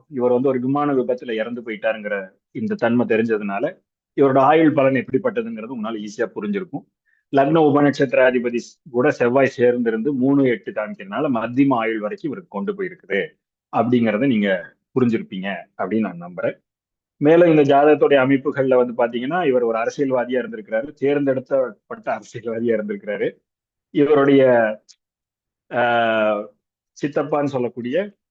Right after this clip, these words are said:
சரத் பவார் அப்படிங்கிறவரை பத்தி கேள்விப்பட்டிருப்பீங்க. அவர் வந்து தேசியவாத காங்கிரஸ்னு ஒரு தனியான ஒரு இயக்கத்தை வச்சிருந்தாரு. இவர் எவ்வளவு பெரிய சிறந்த அரசியல்வாதியா இருந்தாருன்னா, தன்னுடைய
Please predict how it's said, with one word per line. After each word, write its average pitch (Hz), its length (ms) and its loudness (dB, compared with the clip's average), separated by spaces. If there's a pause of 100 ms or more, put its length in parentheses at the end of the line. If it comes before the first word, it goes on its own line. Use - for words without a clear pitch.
(160)
சரத் 143 360 -4
பவார் 113 520 -2
அப்படிங்கிறவரை 107 480 -6
பத்தி 101 240 -14
கேள்விப்பட்டிருப்பீங்க. 101 720 -8
அவர் 135 300 2
வந்து 113 300 2
தேசியவாத 117 880 2
காங்கிரஸ்னு 113 460 -6
ஒரு 101 400 -8
தனியான 113 400 -4
ஒரு 104 140 -4
இயக்கத்தை 104 380 -6
வச்சிருந்தாரு. 92 540 -8 (1400)
இவர் 143 220 4
எவ்வளவு 147 240 6
பெரிய 139 440 6
சிறந்த 139 360 2
அரசியல்வாதியா 127 560 0
இருந்தாருன்னா, 117 600 -4 (240)
தன்னுடைய 117 720 0